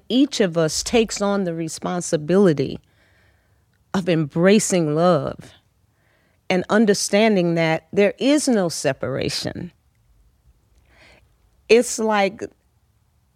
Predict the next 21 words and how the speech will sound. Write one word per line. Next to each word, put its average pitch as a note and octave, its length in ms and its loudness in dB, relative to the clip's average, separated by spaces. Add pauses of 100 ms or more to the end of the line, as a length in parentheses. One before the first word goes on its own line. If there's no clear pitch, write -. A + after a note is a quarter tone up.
I A3+ 220 2
am A3 240 -2
just G#3 560 -4
an F#3+ 160 -2
expression E3+ 1200 -4 (880)
of E3+ 100 -2
my E3+ 220 -2
creator, G3+ 800 -2 (1300)
period. F#3+ 560 -2 (640)
It's G3 180 2
like A3 200 4
I A#3 120 2
can't C4 420 -4
make G#3 500 0 (580)
that F#3 440 2 (120)
amazing F3 840 2
mac D#3+ 240 -4
and D#3 140 -4
cheese F#3 400 0
I D3 140 -6
met, C#3 300 -4